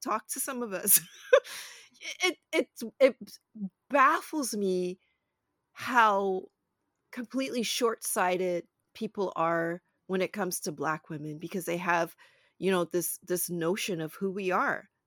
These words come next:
and nobody has taken the time to understand us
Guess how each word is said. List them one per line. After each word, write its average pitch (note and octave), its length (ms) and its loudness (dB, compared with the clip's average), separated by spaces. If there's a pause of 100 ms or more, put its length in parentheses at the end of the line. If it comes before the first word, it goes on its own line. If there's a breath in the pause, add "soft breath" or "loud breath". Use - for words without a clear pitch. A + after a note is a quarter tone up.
and G#3 220 2
nobody A#3+ 540 4 (120)
has G#3+ 220 -2
taken F3+ 320 0
the F3 80 -2
time E3+ 540 -2 (340)
to - 180 -2
understand E3 720 -2
us C4+ 340 -2